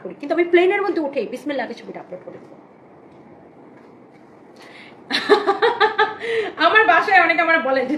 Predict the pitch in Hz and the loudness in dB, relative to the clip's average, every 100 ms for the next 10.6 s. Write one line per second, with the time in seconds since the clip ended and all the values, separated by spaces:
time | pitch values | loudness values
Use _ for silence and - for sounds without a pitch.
0 | - 330 320 - 320 320 311 277 311 262 | -4 -4 -4 -4 -4 -2 -2 -2 -2 -2
1 | 226 240 233 226 - - 170 - - - | -4 -2 -2 -4 -8 -12 -14 -16 -20 -20
2 | - 440 480 427 403 440 381 277 226 220 | -14 -8 -4 0 2 2 -2 -4 -8 -10
3 | - - - - 220 285 277 285 339 294 | -14 -20 -20 -6 2 4 4 0 -2 -6
4 | 302 277 311 359 311 311 - - 381 415 | -4 -2 0 0 -2 -8 -18 -6 0 4
5 | 415 359 370 349 349 359 349 311 277 254 | 6 4 4 4 2 2 0 0 2 0
6 | 285 277 302 311 262 240 233 240 180 - | -2 -6 -4 -4 -2 -2 -2 -4 -8 -14
7 | - - - - - - - - - - | -20 -20 -20 -20 -20 -20 -2 0 0 2
8 | 440 330 269 269 233 220 220 220 311 330 | 4 6 4 -2 -6 -6 -10 -8 -2 0
9 | 330 370 359 311 311 311 302 262 233 220 | 0 -2 0 0 0 -2 -4 -6 -4 -2
10 | 208 220 226 196 196 190 | -4 -4 -6 -8 -10 -12